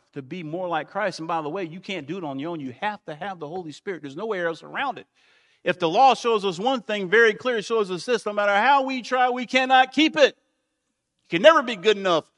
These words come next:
holy. It doesn't work. As Paul says, the law is our taskmaster that drives us to the foot of the cross and cry out for him for mercy.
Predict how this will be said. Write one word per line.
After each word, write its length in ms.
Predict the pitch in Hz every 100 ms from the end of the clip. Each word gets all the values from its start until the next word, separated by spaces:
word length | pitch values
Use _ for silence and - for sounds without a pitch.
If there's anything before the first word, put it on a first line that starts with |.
| _
holy. 260 | 202 208 165
It 140 | 165
doesn't 360 | 214 208 254 254
work. 600 | 320 330 277 - _ _ _ _ _ _ _ _ _ _ _ _ -
As 180 | 165 -
Paul 320 | 226 269 262
says, 340 | - 254 247
the 120 | 180 190
law 400 | 208 262 277 247
is 240 | 214 196
our 140 | 185
taskmaster 840 | 175 262 277 - - 190 180 165 170
that 180 | 151
drives 680 | 123 151 156 277 302 269 175
us 380 | 196 143 - - _ _ _
to 120 | -
the 100 | 160
foot 400 | 143 - - 165
of 100 | 151
the 100 | 127
cross 800 | 117 127 117 - - - - - _ _ _ _ _ _ _ _ _ _
and 80 |
cry 180 | - 113
out 160 | 107 -
for 80 | 113
him 140 | 98
for 100 | -
mercy. 420 | 101 101 - -